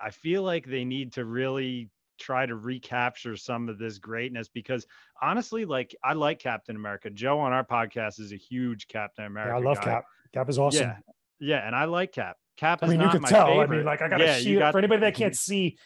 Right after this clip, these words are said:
Speaker 2: the audio version, I got the Winter Soldier shield that Cap has in, in the
Speaker 1: Yeah.
Speaker 2: background.
Speaker 1: Yeah, but I mean, I, I loved, I love, it's been a while since I've seen old school Cap tossing the shield,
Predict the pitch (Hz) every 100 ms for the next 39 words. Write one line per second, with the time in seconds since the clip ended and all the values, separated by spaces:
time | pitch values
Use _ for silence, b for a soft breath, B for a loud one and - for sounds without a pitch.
0 | b 160 180 175 147 147 143 139 151 170
1 | 147 151 143 175 156 131 127 123 - 160
2 | 135 107 120 104 131 107 135 175 - -
3 | 135 120 117 113 - 127 95 - _ -
4 | b b b b b b b b b 160
5 | 165 135 120 135 143 143 123 120 131 143
6 | 135 165 180 147 - 143 165 175 180 151
7 | - 165 - 190 240 180 135 139 143 127
8 | 123 - 139 127 120 127 - 127 117 -
9 | 110 101 - 113 110 - 113 110 - 123
10 | 127 123 120